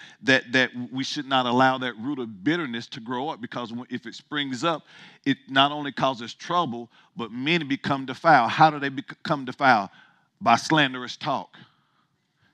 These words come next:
Hurt people hurt people. Because how I feel, I want someone else to feel the same way. Now, understand this.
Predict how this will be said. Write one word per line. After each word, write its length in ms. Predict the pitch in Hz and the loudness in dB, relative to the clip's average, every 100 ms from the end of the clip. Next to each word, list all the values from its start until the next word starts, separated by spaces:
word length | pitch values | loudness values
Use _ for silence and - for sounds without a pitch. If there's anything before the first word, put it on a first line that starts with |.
| _ _ - | _ _ -6
Hurt 320 | 180 180 - | -2 -2 -2
people 240 | 156 143 | -2 -2
hurt 300 | 131 156 - | -2 -2 -2
people. 320 | 139 113 80 _ _ _ _ _ _ _ _ _ _ _ _ _ _ _ _ _ _ _ _ - | -4 -4 -8 _ _ _ _ _ _ _ _ _ _ _ _ _ _ _ _ _ _ _ _ -10
Because 340 | 139 156 127 | -2 -2 0
how 280 | - 170 165 | 6 8 8
I 160 | 143 | 6
feel, 440 | - - 151 107 90 _ _ _ 131 | 2 -2 -2 -4 -8 _ _ _ 0
I 80 | |
want 240 | 135 147 147 | 0 -4 -10
someone 340 | 151 143 143 | -8 -4 0
else 380 | 143 123 - - _ _ _ _ _ _ | 0 0 -8 -20 _ _ _ _ _ _
to 120 | - | -14
feel 200 | 113 143 | -6 -6
the 100 | 117 | -6
same 360 | 117 127 123 120 _ - _ - | -4 -2 -2 -6 _ -20 _ -10
way. 300 | 131 131 - | -2 -2 -2
Now, 360 | 123 151 110 - - | 0 0 0 -4 -6
understand 540 | 147 139 - 143 143 | -6 -6 -2 0 0
this. 260 | 143 - | -2 -4